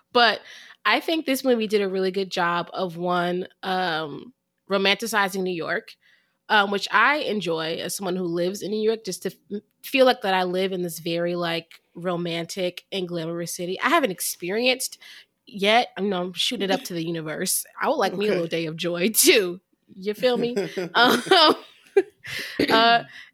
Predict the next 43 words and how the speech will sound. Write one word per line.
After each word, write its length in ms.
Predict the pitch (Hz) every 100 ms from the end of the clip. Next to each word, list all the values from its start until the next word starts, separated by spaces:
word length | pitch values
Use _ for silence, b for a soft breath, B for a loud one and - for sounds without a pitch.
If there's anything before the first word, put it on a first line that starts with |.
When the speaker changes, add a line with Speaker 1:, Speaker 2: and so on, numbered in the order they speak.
| -
Speaker 1:
in 160 | 262
the 80 | 262
city. 260 | 254 294 294
But 140 | 339 -
I, 180 | 349 370 -
I 140 | 262
thought 280 | 254 359 -
even 260 | 277 277
though 140 | 277 254
that 120 | 226
this 200 | 226 -
movie, 480 | 233 220 220 208 - _ _ -
well, 180 | 208 196
this 240 | 208 - -
short 320 | - 220 -
film 260 | 202 196
is 80 | 196
only 160 | 208 202
thirty 220 | 190 185
minutes 320 | 180 175 170
long, 240 | 185 180 185
I 120 | 226
do 280 | 220 226 262
think 320 | 269 233 208
that 300 | 190 185 175 - b b b b _
they 160 | - 226
use 420 | 233 202 254 247
the 100 | 208
time 500 | 202 202 185 180 180
wisely. 720 | 165 143 160 - - - 214 _
Uh, 280 | - 208 202 185 -
get 120 | 233
us 180 | 254 -
in, 480 | 220 214 208 220 220 _ _ _
have 300 | - 214 233
these 160 | 226 254
two 140 | -
characters 600 | 254 233 220 220 208 190
meet, 480 | 196 202 240 262 - -
make 260 | 190 196
their 140 | 208 208
connection 500 | - 202 190 - 180
strong 640 | - - 180 185 202 226